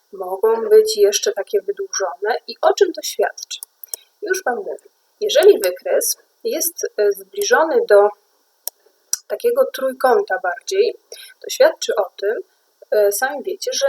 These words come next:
w do-, w dolnej partii ma więcej ludności, a w górnej mniej, czyli więcej jest ludności młodej, dzieci jest więcej,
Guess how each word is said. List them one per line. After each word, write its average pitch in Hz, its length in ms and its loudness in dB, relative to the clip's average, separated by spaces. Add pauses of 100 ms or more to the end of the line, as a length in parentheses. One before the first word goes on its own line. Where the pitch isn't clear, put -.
(200)
w - 100 -20
do-, 247 260 4 (100)
w - 40 -20
dolnej 302 460 2
partii 202 380 -8
ma 285 140 -4
więcej 254 380 -4
ludności, - 600 -10
a - 60 6 (220)
w 233 80 -20
górnej 254 360 -6
mniej, 208 280 -4
czyli 294 360 -4 (340)
więcej 285 360 2
jest 285 120 -6
ludności 190 560 -8
młodej, 233 460 4
dzieci 330 380 -4
jest 185 160 -6
więcej, - 380 -6